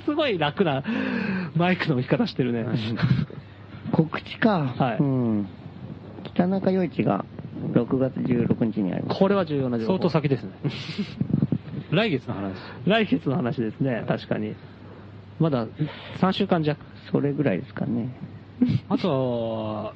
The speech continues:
Speaker 3: 貧乏人の逆襲が文庫本になりまして。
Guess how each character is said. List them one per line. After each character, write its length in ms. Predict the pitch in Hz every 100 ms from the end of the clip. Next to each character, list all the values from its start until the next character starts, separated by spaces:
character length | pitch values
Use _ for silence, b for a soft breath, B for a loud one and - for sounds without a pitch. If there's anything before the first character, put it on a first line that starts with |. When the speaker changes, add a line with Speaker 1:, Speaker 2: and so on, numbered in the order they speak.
| 143
Speaker 3:
貧 200 | 202 254
乏 140 | 277
人 120 | 262
の 100 | 240
逆 240 | 202 208 -
襲 180 | 226 208
が 160 | 185
文 180 | 160 180
庫 100 | 180
本 140 | 170
に 80 | 160
な 100 | 151
り 80 | 143
ま 100 | 135
し 80 | -
て。 160 | -